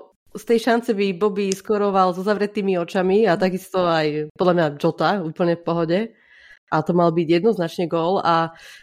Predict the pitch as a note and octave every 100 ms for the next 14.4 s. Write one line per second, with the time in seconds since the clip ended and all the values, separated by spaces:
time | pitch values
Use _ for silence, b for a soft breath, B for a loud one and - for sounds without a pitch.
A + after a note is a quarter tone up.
0 | - A#3+ D4+ B3 A#3 G#3+ A3+ G#3 A3 G3+
1 | G3+ G#3+ G#3 G#3+ G3 F#3+ F3+ E3 D3 F3
2 | - G3 F3+ F3+ F3 E3+ D#3+ E3+ G3+ F3+
3 | - F#3 F3 E3+ F#3 F3+ E3+ E3 F3 F#3
4 | F#3 D#3+ E3 - F#3 F3+ F3 G3+ G3+ F3
5 | F3 F#3+ - F3 F3+ F#3 E3+ E3 - G3+
6 | - D#3+ E3 E3 E3 D#3+ _ _ B B
7 | - F3+ E3+ D#3+ F3+ E3+ D#3+ D#3+ D#3+ E3
8 | - - D#3 D3+ D3+ D3 B B B B
9 | A3+ - G3 A3 G#3+ F#3 F3+ B B B
10 | B - - G3 G#3 G3 F#3+ F#3 F3 -
11 | - _ _ _ _ _ _ - A#3+ B3
12 | C4+ B3 A3+ G#3+ G#3+ G#3+ B3 D#4+ A3 G#3+
13 | G3+ G3+ G#3 F#3+ F#3+ G#3 B3 - F#3 F3+
14 | F3 F#3+ F#3 F#3+